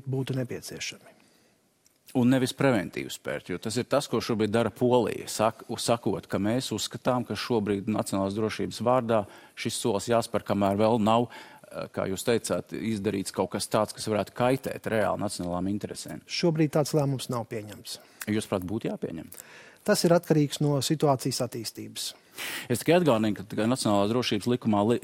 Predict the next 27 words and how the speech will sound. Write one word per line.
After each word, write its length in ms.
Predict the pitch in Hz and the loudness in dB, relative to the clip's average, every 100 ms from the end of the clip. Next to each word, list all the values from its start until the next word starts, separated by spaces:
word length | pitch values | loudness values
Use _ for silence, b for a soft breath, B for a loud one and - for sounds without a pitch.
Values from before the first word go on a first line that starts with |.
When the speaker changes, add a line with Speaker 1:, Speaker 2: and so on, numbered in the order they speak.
| 127 | 0
Speaker 2:
izmaiņas 420 | 127 110 101 - | 4 4 4 2
jau 120 | 110 101 | 0 2
bija 160 | 127 | 2
izdarītas, 540 | 160 143 139 131 113 - | 2 4 4 2 0 0
un 140 | 117 | 0
pēc 300 | 117 107 - - | 2 0 0 4
tam 280 | 196 143 95 | 4 4 4
vēl 240 | 110 156 160 | 4 4 2
Krišjāns 520 | - 104 - 90 98 | -2 -2 0 0 0
Kariņš 320 | 110 117 104 - | 0 0 0 2
teica, 240 | 117 - | 2 2
ka 120 | 107 107 | 2 2
Latvijas 300 | - 98 107 | 2 0 4
gāzes 400 | 131 165 123 - 98 | 6 6 4 0 -2
vadība 400 | 95 85 87 98 | -2 -4 -4 -2
un 80 | 113 | -2
īpašnieku 380 | - 98 95 | -2 -4 -2
struktūra 420 | - 131 - 110 107 | -2 -2 2 2 4
nav 320 | 131 135 120 | 4 6 6
ieinteresēta, 560 | 139 110 113 - 101 | 4 2 0 0 0
lai 120 | 107 107 | 2 4
Latvijā 320 | 123 123 98 | 4 2 2
būtu 160 | 101 117 | 2 2
miers 280 | 139 139 107 | 2 2 -2
un 100 | 98 | 0
cilvēkiem 460 | 123 110 95 95 | 2 0 0 -4
skaidrība. 640 | - - 101 92 76 76 | -4 0 2 0 -4 -8